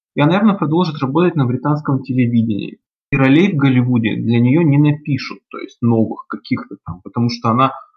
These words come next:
ну, у нее и возраст, и фактура, ну, наверное, ее ждет судьба характерной актрисы, да, Марго М-, Мартин. А Г-, Клоуз, да, с другой стороны, не получила роль,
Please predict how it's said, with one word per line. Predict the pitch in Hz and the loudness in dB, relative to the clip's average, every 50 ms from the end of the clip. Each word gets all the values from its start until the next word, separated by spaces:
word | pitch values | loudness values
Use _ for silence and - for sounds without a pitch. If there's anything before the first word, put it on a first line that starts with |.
| _ _ _ - | _ _ _ -6
ну, | 135 123 110 - - | -4 -4 -4 -6 -6
у | 107 | -4
нее | 110 107 107 104 98 101 | -2 0 0 0 -2 -2
и | - - 113 107 107 110 | -2 -2 -2 -2 -2 -2
возраст, | 123 165 220 233 240 240 226 208 - - - - - | 0 2 2 2 4 4 2 2 0 -4 -10 -4 -2
и | 143 139 | -2 0
фактура, | - - - - - - - 208 233 240 233 180 147 120 - - - _ _ _ _ _ _ _ - | 0 -2 -4 -6 -6 -4 -2 0 2 4 4 4 2 0 -2 -4 -10 _ _ _ _ _ _ _ -4
ну, | 131 143 170 180 - - _ _ _ _ _ - | -2 0 0 0 -2 -6 _ _ _ _ _ -4
наверное, | 127 131 143 156 170 156 131 120 110 113 | -2 0 0 2 2 2 2 2 4 4
ее | 117 117 | 2 2
ждет | 117 117 117 139 151 151 - | 2 0 0 0 0 -2 -2
судьба | - 117 110 104 107 120 127 131 | -6 -6 -4 0 2 4 4 2
характерной | 131 - 120 117 120 120 - - 120 110 107 110 104 101 | 2 0 0 2 0 0 -2 -4 -4 -2 -2 -2 -2 -2
актрисы, | 98 - - - 120 131 123 - - - - 104 | -4 -6 -6 -4 -4 -4 -4 -6 -12 -12 -8 -6
да, | 101 95 101 107 123 - - - | -4 -4 -6 -6 -10 -16 -14 -10
Марго | 113 110 107 110 113 117 117 113 | -6 -6 -6 -6 -4 -4 -2 -2
М-, | 107 107 110 110 - 123 120 | -2 -2 -4 -6 -6 -6 -4
Мартин. | 120 117 - - _ - - - - - - - _ _ _ - - - - - - - - - - - - - | -6 -6 -8 -10 _ -20 -20 -20 -20 -20 -20 -20 _ _ _ -16 -12 -12 -10 -10 -10 -10 -10 -12 -12 -14 -6 0
А | - 147 147 | 2 4 4
Г-, | 139 139 139 - - | 4 2 0 -2 -4
Клоуз, | - 170 185 180 165 139 117 110 101 98 | -2 0 2 4 4 4 4 2 2 0
да, | 98 113 160 202 220 - - _ _ _ _ _ | 0 0 0 0 -2 -6 -10 _ _ _ _ _
с | - 123 | -8 -4
другой | 127 123 131 131 120 | -2 2 2 2 0
стороны, | - - - 113 107 101 98 98 92 92 92 107 | 0 -2 -4 -2 0 0 0 0 0 -2 -4 -2
не | 120 127 127 | -2 -2 0
получила | 127 147 131 135 131 - - - 131 120 101 - - 107 | 2 4 4 4 2 0 -4 -6 -4 -2 -2 0 0 2
роль, | 123 156 202 233 | 4 4 4 4